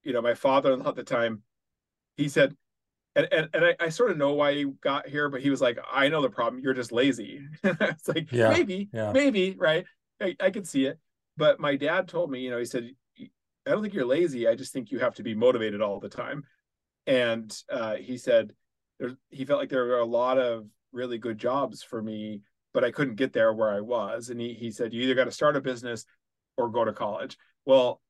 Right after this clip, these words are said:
Speaker 1: you know, I had, like, thirteen dollars in my bank account, so I, I, I don't know
Speaker 2: And
Speaker 1: anything
Speaker 2: two
Speaker 1: about, still don't
Speaker 2: kids.
Speaker 1: know, and two
Speaker 2: Yeah.
Speaker 1: kids. Still didn't know anything about business, so I still don't today. Uh, and so, you know, I decided to go to college. I got my G E D.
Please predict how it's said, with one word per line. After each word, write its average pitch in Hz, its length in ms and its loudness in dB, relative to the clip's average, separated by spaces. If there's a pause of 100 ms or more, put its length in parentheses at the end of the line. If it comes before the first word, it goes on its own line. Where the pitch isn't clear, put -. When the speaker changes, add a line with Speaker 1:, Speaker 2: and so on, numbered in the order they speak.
(500)
Speaker 1:
you 135 80 2
know, 110 160 0
I 123 140 2
had, 139 160 2
like, 123 160 -2
thirteen 135 340 -6
dollars 117 380 2
in 113 60 -8
my 107 120 -4
bank 117 240 -4
account, 107 340 -6
so 113 160 0
I, 110 80 0
I, 117 300 -8 (200)
I - 40 -10
don't 127 180 -6
know 120 80 -4
Speaker 2:
And 131 120 4
Speaker 1:
anything 117 100 0
Speaker 2:
two 143 100 6
Speaker 1:
about, 143 80 2
still 139 140 8
don't 120 80 10
Speaker 2:
kids. 127 100 2
Speaker 1:
know, - 580 -6
and - 80 -2
two 202 80 2
Speaker 2:
Yeah. 226 120 6
Speaker 1:
kids. 160 140 0 (140)
Still 285 240 2
didn't 233 160 2
know 170 60 2
anything 151 220 -2
about 135 280 -2
business, 127 400 -6
so 120 240 4
I 117 40 -2
still 143 200 -2
don't 131 260 0
today. 127 380 0 (320)
Uh, 127 380 2 (340)
and 135 180 -4
so, 127 340 2 (520)
you 156 80 -6
know, 135 80 2
I 135 80 0
decided 143 360 -2
to 135 80 -6
go 127 80 -2
to 120 80 -2
college. 165 380 0
I 123 60 -4
got 127 160 -2
my 123 100 -4
G 123 160 -8
E 135 120 -4
D. 123 240 -6